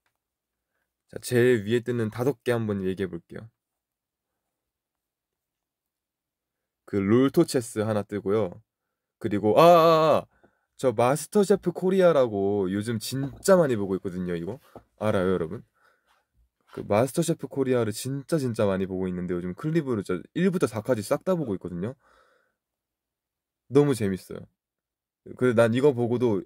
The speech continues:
'나는 나중에 요리도 해야겠다.' 결심했어요. 아무튼 첫 번째가 롤토체스,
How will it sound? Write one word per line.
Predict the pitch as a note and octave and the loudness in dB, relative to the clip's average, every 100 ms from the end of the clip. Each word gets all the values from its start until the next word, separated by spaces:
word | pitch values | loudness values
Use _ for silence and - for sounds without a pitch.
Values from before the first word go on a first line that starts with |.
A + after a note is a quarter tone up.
| _ | _
'나는 | G2+ G#2+ A#2+ G#2+ F2 F2 G2 - _ _ _ _ | 0 0 2 -2 -2 -8 -14 -20 _ _ _ _
나중에 | G2+ G2+ G2+ G#2+ F2+ | -6 -6 -4 -4 -2
요리도 | G#2+ C3+ A#2+ A2+ | 0 0 0 0
해야겠다.' | B2+ G#2 - F#2 A2 _ _ _ _ | 0 -2 -10 -20 -20 _ _ _ _
결심했어요. | G2+ - A2 G#2 - F2+ - _ _ _ _ _ _ _ _ _ _ _ _ | -10 -8 -10 -10 -12 -18 -18 _ _ _ _ _ _ _ _ _ _ _ _
아무튼 | - G#2 G2+ C3 C#3+ _ _ _ _ - | -4 -4 -2 -6 -10 _ _ _ _ -8
첫 | D#3 | -2
번째가 | E3+ E3 C#3 A#2+ A#2+ | 0 2 0 2 2
롤토체스, | G#2+ G2+ A#2 C3 A2 F#2 - E2 | 2 -2 -4 -6 -8 -12 -12 -14